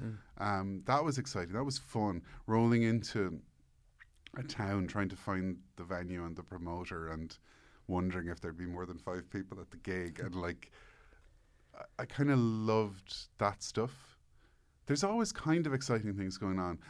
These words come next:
Speaker 2: And this is back, I think, to the safety thing I was
Speaker 1: Mm.
Speaker 2: saying earlier.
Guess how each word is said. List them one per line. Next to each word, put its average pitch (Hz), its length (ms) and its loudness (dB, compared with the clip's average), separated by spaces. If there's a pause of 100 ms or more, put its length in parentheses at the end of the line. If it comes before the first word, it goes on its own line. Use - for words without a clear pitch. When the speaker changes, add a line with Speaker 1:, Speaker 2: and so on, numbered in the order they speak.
Speaker 2:
And 117 100 2
this 147 120 2
is 160 80 -4
back, 170 260 2
I 120 60 2
think, 104 220 -4
to 104 80 -4
the 90 100 -2
safety 135 480 2
thing 85 420 -6
I 139 40 2
was 123 100 0
Speaker 1:
Mm. - 40 -4
Speaker 2:
saying 101 180 0
earlier. 110 360 2